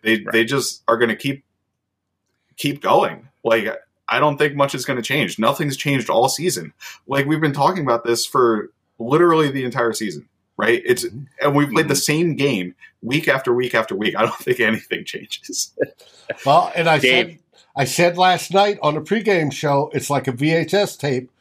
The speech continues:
Speaker 3: where we stick it in and then it hits rewind and it zip, zip, zip, zip, zip, and we get the same thing again. And zip, zip, zip, zip, same thing again.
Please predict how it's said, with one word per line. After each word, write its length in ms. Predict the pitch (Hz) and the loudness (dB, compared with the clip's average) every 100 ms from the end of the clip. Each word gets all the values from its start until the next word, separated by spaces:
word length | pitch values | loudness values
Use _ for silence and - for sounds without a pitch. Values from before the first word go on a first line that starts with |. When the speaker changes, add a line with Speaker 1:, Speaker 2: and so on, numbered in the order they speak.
| _ _ _ _ | _ _ _ _
Speaker 3:
where 420 | 113 131 127 120 | 2 2 2 0
we 160 | 110 113 | -4 -6
stick 280 | - 175 175 | -2 -2 0
it 80 | |
in 300 | 175 202 190 147 _ - | 2 2 0 -8 _ -6
and 160 | 123 | 0
then 180 | 127 135 | 2 2
it 140 | 139 127 | 0 0
hits 320 | 156 - - | -2 -2 -2
rewind 640 | 214 240 165 135 139 143 | 0 2 2 2 2 0
and 100 | 135 | -4
it 180 | 117 - | -6 -4
zip, 220 | 196 240 | 0 2
zip, 200 | 240 247 | 0 -2
zip, 140 | 214 240 | -2 0
zip, 260 | 214 233 | 0 2
zip, 260 | 233 247 - _ _ - | 4 2 0 _ _ -8
and 120 | 113 | -4
we 80 | 110 | -2
get 180 | 117 117 | -4 -4
the 60 | |
same 640 | 107 - 123 123 135 143 143 | -8 -4 -2 0 0 0 -2
thing 240 | 151 156 | -2 -2
again. 360 | 165 185 147 92 | 0 0 0 -4
And 140 | - 95 _ _ 170 | -14 -18 _ _ -2
zip, 180 | 190 226 | 0 0
zip, 320 | 233 247 233 | 2 2 2
zip, 180 | 247 233 | 2 4
zip, 300 | 247 247 - _ | 4 2 -6 _
same 720 | - - 92 104 110 127 127 | -18 -14 -10 -6 -4 -2 -2
thing 200 | 127 135 | -2 -2
again. 320 | 156 160 143 | -2 -2 -4